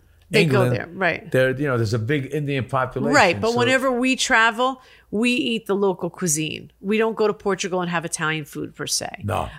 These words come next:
Speaker 1: Um, we didn't go to Spain and look for Portuguese food. We didn't go, you know, we don't, we just don't do that. You know, there's plenty of time to have that when we get home or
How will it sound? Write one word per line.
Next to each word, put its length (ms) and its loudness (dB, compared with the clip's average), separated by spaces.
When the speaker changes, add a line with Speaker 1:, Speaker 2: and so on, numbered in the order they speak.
Speaker 1:
Um, 300 2
we 120 0
didn't 180 -2
go 100 4
to 80 4
Spain 500 4
and 120 0
look 140 0
for 100 -6
Portuguese 640 0
food. 260 -2
We 120 0
didn't 240 -4
go, 260 2
you 100 -2
know, 60 2
we 140 2
don't, 180 2
we 80 0
just 240 0
don't 260 -2
do 200 0
that. 420 4
You 100 -4
know, 80 0
there's 180 -2
plenty 280 -4
of 80 -6
time 380 0
to 120 -4
have 240 2
that 160 2
when 100 0
we 120 -2
get 160 -2
home 420 -2
or 500 -2